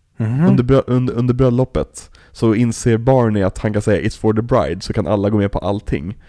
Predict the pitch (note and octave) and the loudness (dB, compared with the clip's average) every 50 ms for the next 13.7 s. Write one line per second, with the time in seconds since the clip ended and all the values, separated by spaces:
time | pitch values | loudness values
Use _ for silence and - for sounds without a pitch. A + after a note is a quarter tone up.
0 | - - - - - - A#2 B2 A#2+ A2+ - A#2+ A#2 A#2 A#2 - - A#2 A2+ A2+ | -20 -20 -20 -14 -8 -2 0 2 2 2 2 2 2 2 2 2 2 0 2 2
1 | A2+ A2+ A#2 - F#2 D2 F#2 F#2+ - - A2 F2+ G2 - - - A2+ A2+ A2+ G#2+ | 2 2 0 0 -2 0 -2 -2 -2 -4 -6 -6 -6 -8 -6 -2 0 2 2 2
2 | G2 F#2 F2+ A#2 C#3 D3 A#2+ C2 B1+ - - - - - - - - A2 G2+ G#2 | 2 2 2 2 2 2 0 0 -2 -4 -6 -8 -10 -12 -14 -10 -6 -4 -2 0
3 | G#2 G2 G2 - A#2+ A#2+ A2+ A#2 A2+ G#2+ A2 A2 A2+ - A2+ - - C3 - - | 0 0 0 2 2 4 4 4 4 4 4 2 2 2 2 2 2 0 0 -2
4 | - - - - - A2 A2 A2+ - - C#3 C3 A#2+ A#2 - - A2 G#2 G#2 G2 | -4 -8 -6 -4 0 2 2 2 2 2 2 2 2 0 0 0 0 0 0 -2
5 | G2 G2 G#2 A2 G2 G#2 G2 G2 E2+ G#2 B2 G#2 - - - A#2 G#2+ G2+ G#2 A2 | -4 -4 -2 -2 -2 -2 -4 -6 -4 -4 -4 -6 -4 -4 -2 0 2 2 2 0
6 | A#2+ A#2+ A2 G#2 G2 E2 E2 E2 F2+ F#2+ - G#2+ F#2 F#2+ D#2+ F#2 - - G#2 F#2 | 0 0 0 0 0 -2 -4 -4 -6 -6 -4 -4 -6 -6 -6 -6 -2 0 0 0
7 | F2 F2+ F#2+ G2+ - - A#2 B2 - - - - G#2+ G2+ G#2 A2 B2 A#2+ A2+ F#2+ | 0 0 0 -2 -2 0 -2 -2 -2 -2 0 2 2 2 2 2 2 2 4 4
8 | F#2+ F#2+ - - - - C#3 B2 G2+ - E2 F#2+ G2+ - - - E2+ - A#2 - | 2 0 0 -2 0 2 2 2 0 0 -4 -6 -8 -8 -6 -6 -6 -6 -8 -14
9 | - - - - - - - A2+ G#2+ - - G2+ G2 G2 G#2+ G#2+ - - A#2+ A#2 | -16 -20 -20 -20 -14 -6 -4 -4 -2 0 2 2 2 0 -2 -8 -6 -2 0 0
10 | A#2 A2+ - B2+ A2+ D#2 F2 G2 G#2 A2 - G#2+ G2 F#2+ G#2+ A2+ - - - F#2 | 0 0 0 0 -2 -2 -2 -2 -4 -2 -2 -2 -4 -4 -6 -10 -12 -12 -14 -14
11 | - G2+ G2 - - - - - - - - - - - - - - - - - | -14 -14 -16 -16 -16 -16 -16 -16 -10 -6 -6 -6 -6 -8 -12 -20 -20 -20 -20 -20
12 | - - - - - A2 G2+ G2 - - F#2 - - - - - - - - - | -20 -20 -14 -6 -2 -2 0 -2 -2 -6 -10 -12 -12 -10 -8 -8 -8 -8 -10 -16
13 | - _ _ _ _ - - - G#2+ G#2 G#2 G2+ G2 F#2+ | -20 _ _ _ _ -18 -12 -8 -8 -6 -6 -6 -6 -8